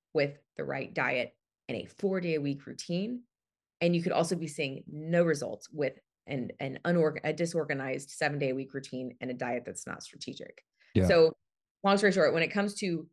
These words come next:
Speaker 1: building muscle successfully without gaining body fat, you need to be,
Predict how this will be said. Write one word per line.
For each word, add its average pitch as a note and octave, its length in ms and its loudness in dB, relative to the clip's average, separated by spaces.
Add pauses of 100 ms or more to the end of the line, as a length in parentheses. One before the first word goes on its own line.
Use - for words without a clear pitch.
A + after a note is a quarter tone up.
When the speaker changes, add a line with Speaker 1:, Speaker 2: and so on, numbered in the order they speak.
Speaker 1:
building F#3+ 340 4
muscle E3+ 300 0
successfully D3+ 640 -4
without C#3+ 640 0 (100)
gaining D#3 420 -2
body D3 300 2
fat, - 400 -6 (1000)
you F3+ 160 2
need E3 240 2
to - 100 -4
be, C#3 460 -2